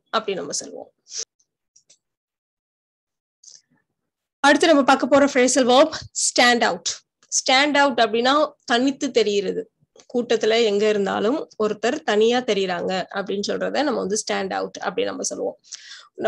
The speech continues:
ஒருத்தர் நல்லா பிரைட்டா ஒரு yellow shirt போட்டிருக்காருன்னா, கூட்டத்துல அவர் மட்டும் தனியா தெரியல இருப்பார் அப்படின்னு நம்ம சொல்லுவோம் இல்லையா? "His bright yellow shirt makes him stand out in the crowd."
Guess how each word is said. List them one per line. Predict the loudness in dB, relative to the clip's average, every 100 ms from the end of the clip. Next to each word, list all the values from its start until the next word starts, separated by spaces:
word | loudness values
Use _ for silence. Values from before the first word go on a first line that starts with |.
| 2
ஒருத்தர் | 4 2 2 0 2
நல்லா | 2 0 0
பிரைட்டா | 2 2 2 2
ஒரு | 4
yellow | 2 0
shirt | -2 -2
போட்டிருக்காருன்னா, | -2 -4 -2 0 0 0
கூட்டத்துல | 0 0 2 2
அவர் | 0
மட்டும் | -4 -4 -2
தனியா | -2 -2
தெரியல | -4 -6 -6
இருப்பார் | -8 -8 -8 -6
அப்படின்னு | -4 -4 -4
நம்ம | -6
சொல்லுவோம் | -6 -4 -2
இல்லையா? | -2 -2 -4
"His | -4 -4 -4
bright | 0 0 2 0
yellow | 0 0 0
shirt | 2 2 0 -6 _ _ _ -2
makes | 2 2 0 -2
him | 0 0
stand | 2 2 2 2
out | 2 0
in |
the | -2 -4
crowd." | -4 -2 -4